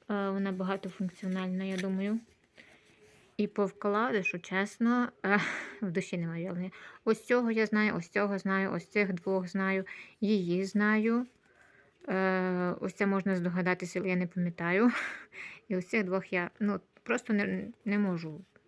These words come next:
зрозуміти по їхньому вигляду, хто вони і що вони, оці двоє. Але так то фігурка прикольна. Хм.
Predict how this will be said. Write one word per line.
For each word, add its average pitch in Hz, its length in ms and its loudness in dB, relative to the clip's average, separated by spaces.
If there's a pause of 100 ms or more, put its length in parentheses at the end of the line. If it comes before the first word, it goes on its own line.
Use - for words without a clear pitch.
(380)
зрозуміти 180 540 0
по 180 100 -2
їхньому 180 320 0
вигляду, 185 320 0
хто 185 220 -4
вони 170 200 -2
і 165 40 -6
що 170 160 -6
вони, 160 200 -6
оці 170 200 -10
двоє. 165 320 -8 (1400)
Але 185 200 0
так 349 220 -10
то 240 360 -8
фігурка 190 460 -6
прикольна. 175 600 -12 (1800)
Хм. 359 160 6